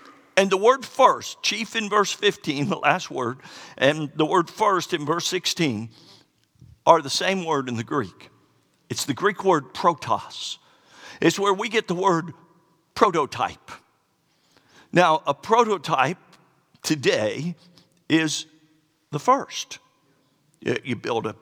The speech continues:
prototype. Oh, it works well. Build everything like that. But it has more meanings than just first. It's not always first. It also means pattern,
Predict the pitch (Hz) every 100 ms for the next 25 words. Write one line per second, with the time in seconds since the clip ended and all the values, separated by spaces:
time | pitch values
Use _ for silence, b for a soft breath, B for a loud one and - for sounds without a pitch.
0 | _ - 208 185 131 147 - - - 285
1 | - 107 123 120 - 185 - - 120 120
2 | 123 117 117 117 135 170 160 - _ _
3 | B B B B B B B - 196 196
4 | 180 - - 160 165 180 165 170 202 185
5 | 190 175 131 151 135 135 131 - _ -
6 | 143 120 95 - - - _ _ _ _
7 | _ - 113 165 185 175 143 110 - -
8 | - 143 92 - - - b b b b
9 | b b b b - 139 143 151 - 151
10 | 156 147 135 - - _ _ _ _ _
11 | 220 _ - 165 185 131 87 85